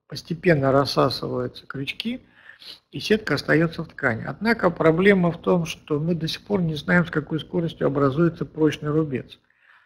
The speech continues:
и как долго сетка может смещаться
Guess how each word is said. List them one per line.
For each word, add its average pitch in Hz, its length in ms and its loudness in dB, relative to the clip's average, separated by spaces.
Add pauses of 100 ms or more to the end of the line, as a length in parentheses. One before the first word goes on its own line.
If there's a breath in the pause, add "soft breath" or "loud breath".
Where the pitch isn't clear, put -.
(260 soft breath)
и 151 80 -2
как 160 720 2
долго 170 440 4
сетка 180 480 0
может 151 400 -2
смещаться - 840 0